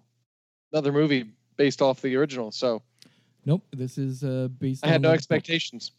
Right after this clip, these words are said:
Speaker 2: Yeah. The book was very different. The book was a lot longer. There was a lot more character stuff in there. There was a bunch of crap that they cut out necessarily because it, it would have cost way too much in terms of time to, to de-,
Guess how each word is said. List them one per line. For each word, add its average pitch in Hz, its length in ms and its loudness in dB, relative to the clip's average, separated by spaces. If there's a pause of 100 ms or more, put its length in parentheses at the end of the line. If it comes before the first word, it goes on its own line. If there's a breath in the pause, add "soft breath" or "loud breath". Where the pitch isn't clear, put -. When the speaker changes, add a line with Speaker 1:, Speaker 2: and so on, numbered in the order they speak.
Speaker 2:
Yeah. 110 180 -14 (420 soft breath)
The 151 60 -6
book 208 260 2
was 226 160 -2
very 233 220 -2
different. 214 480 -4
The 143 60 -20
book 165 220 -4
was 170 140 -4
a 175 40 -4
lot 165 240 -4
longer. 165 640 0
There 143 120 -4
was 113 120 -6
a 120 40 -6
lot 139 200 -6
more 147 200 -2
character 147 400 -6
stuff 139 280 -8
in 143 120 -4
there. 139 200 -2
There 131 100 -6
was 110 100 -8
a 113 40 -10
bunch 135 240 -4
of - 60 -20
crap 139 260 -6
that 127 140 -10
they 120 100 -8
cut 139 260 -6
out 135 240 -4 (400 soft breath)
necessarily 139 800 -4
because 120 380 -6
it, 117 180 -10 (120)
it 131 240 -8
would 127 160 -6
have 117 120 -14
cost - 520 -10 (500 soft breath)
way 147 240 -2
too 147 140 -8
much 135 260 -4
in 120 100 -4
terms 120 300 -6
of 95 140 -18
time 131 440 -4
to, 110 260 -6 (500)
to 131 80 -6
de-, 117 240 -8